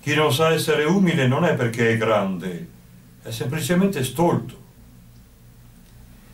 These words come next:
Chi non accetta di ravvedersi non è perché è forte, è perché ha paura di cambiare. Ma chi ha paura di cambiare ha paura di vivere.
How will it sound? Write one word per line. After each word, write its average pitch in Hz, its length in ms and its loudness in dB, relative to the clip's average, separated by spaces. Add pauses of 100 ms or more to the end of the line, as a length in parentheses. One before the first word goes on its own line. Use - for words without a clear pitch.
(140)
Chi 170 160 -2
non 175 180 4
accetta 170 420 2
di 156 120 0
ravvedersi 160 680 0
non 165 140 0
è 156 100 2
perché 120 400 2
è - 20 -2
forte, - 760 -4 (640)
è 120 80 -4
perché 135 260 -2
ha 156 80 2
paura 151 360 2
di 117 120 0
cambiare. 113 600 -4 (1600)
Ma 107 140 -4
chi 113 80 -6
ha 127 80 2
paura 131 360 2
di 117 120 2
cambiare 117 480 2
ha 92 60 -4
paura 95 340 -6
di 82 120 -8
vivere. - 580 -4